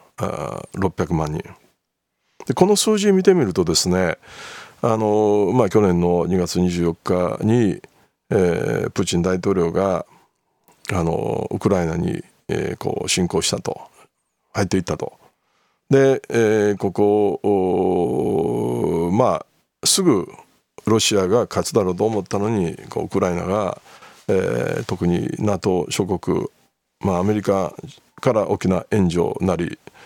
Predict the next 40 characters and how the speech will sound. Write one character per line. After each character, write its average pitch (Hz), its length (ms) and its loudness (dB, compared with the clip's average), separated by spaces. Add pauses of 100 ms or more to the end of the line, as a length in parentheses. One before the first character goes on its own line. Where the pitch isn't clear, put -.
(140)
最 104 200 2
新 101 220 2
鋭 82 100 0
の - 360 -4 (440)
こ - 120 0
う 92 40 2
い 87 80 0
う 85 260 -4
武 101 120 0
器 - 80 -8
と 92 140 -2
か 87 320 -2
を 104 320 0
受 92 180 0
け 82 60 -2
た 80 160 -2
り、 85 260 -4
あ 98 100 0
る 110 120 2
い 110 40 2
は 92 300 0
イ 98 40 0
ー 98 100 2
ロ 98 100 2
ン・ 95 160 2
マ 92 140 0
ス - 100 -2
ク - 300 -4
の 95 320 0
ス - 100 -2
タ 117 60 4
ー 98 60 0
リ 98 100 0
ン 90 40 0
ク - 80 -10
と 98 80 -6
か - 120 -6
で - 80 -6
す - 120 -4
ね、 90 140 -2